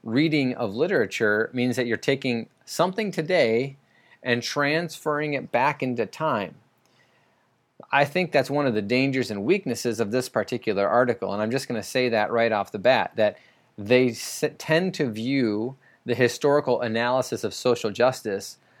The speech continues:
through the lens of how we define it today, not how was it defined by the contemporaries of that particular time period.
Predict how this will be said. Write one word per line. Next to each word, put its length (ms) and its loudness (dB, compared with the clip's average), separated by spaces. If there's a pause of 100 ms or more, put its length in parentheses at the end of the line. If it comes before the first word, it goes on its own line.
(200)
through 380 4
the 160 2
lens 440 2
of 480 4 (760)
how 220 4
we 100 6
define 360 2
it 100 -4
today, 640 2 (340)
not 360 4
how 280 4
was 220 2
it 80 2
defined 560 0
by 400 2
the 140 -2
contemporaries 1040 -2 (440)
of 220 4
that 240 4
particular 540 -2
time 340 -6
period. 460 -2